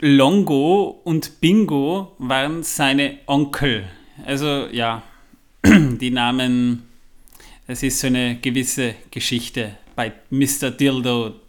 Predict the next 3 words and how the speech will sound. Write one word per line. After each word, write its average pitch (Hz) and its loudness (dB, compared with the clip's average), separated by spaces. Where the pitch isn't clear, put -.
Daggins. 113 -4
Also 151 -4
mütterlicherseits 165 0